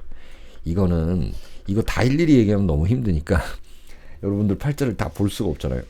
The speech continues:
어쨌든 금수를 좀 너무 쓰-, 너무 미련 가지고 쓰려 그러지 말고 폭발적으로 쓰라는 거예요. 그게 무슨 얘기냐? 잘 볼게요. 그러면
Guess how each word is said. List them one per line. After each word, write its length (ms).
어쨌든 420
금수를 960
좀 300
너무 260
쓰-, 220
너무 680
미련 480
가지고 300
쓰려 400
그러지 400
말고 600
폭발적으로 720
쓰라는 420
거예요. 260
그게 140
무슨 320
얘기냐? 500
잘 220
볼게요. 440
그러면 360